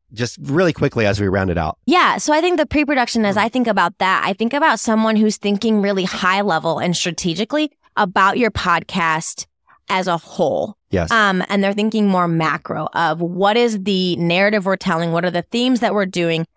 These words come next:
Speaker 2: How can we connect to larger conversations outside of your podcast?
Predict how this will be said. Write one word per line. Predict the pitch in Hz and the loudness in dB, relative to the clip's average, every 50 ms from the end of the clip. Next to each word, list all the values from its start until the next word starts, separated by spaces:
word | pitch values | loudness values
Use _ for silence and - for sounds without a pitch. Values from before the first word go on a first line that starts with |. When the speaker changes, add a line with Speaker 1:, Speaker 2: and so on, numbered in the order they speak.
| _ _ - | _ _ -6
Speaker 2:
How | - - 214 | -2 -2 0
can | 220 - 254 233 | 0 0 0 2
we | 220 202 | 0 0
connect | - - 208 170 175 175 165 - - | -2 -2 -2 0 0 -2 -2 -4 -6
to | - - 180 165 160 | -2 0 0 0 0
larger | 151 147 165 175 180 185 175 170 170 | 0 0 2 2 2 0 0 -2 -4
conversations | - - 165 147 143 151 - - 269 302 285 - 285 285 277 | -4 -2 -4 -2 -2 -4 -2 0 0 0 0 0 0 0 0
outside | 262 247 - 277 240 247 | 0 -2 0 0 0 0
of | 254 233 | 0 0
your | 247 240 | -2 -2
podcast? | 220 247 220 214 214 - 233 208 196 214 - - | 0 0 0 0 0 -2 -2 0 0 -2 -4 -8